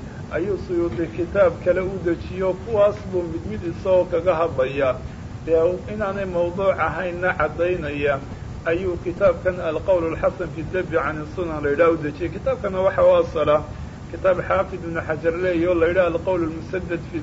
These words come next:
dabbi can musnadi Axmed, oo afar iyo labaatan xadiis oo musnadka Imaam Axmed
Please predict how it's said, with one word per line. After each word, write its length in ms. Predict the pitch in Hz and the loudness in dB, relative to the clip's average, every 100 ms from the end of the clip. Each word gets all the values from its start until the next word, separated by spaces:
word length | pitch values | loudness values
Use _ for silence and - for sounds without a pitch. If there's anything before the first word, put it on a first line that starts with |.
| 147 | -2
dabbi 260 | 185 156 170 | -2 0 0
can 180 | 151 | 0
musnadi 480 | 165 180 202 170 165 | -4 -8 -6 -2 2
Axmed, 320 | 180 175 139 - - - - - | 2 2 -10 -10 -12 -12 -12 -6
oo 140 | 160 | -2
afar 200 | 185 202 | 0 0
iyo 120 | 185 185 | 0 4
labaatan 420 | 180 170 190 190 | 4 2 0 -6
xadiis 260 | 175 175 190 190 | -6 -6 -6 -6
oo 100 | 185 | -6
musnadka 460 | 190 - 170 - | -6 -8 -8 -4
Imaam 280 | 160 165 165 | -2 -2 -2
Axmed 280 | 160 180 | -2 -2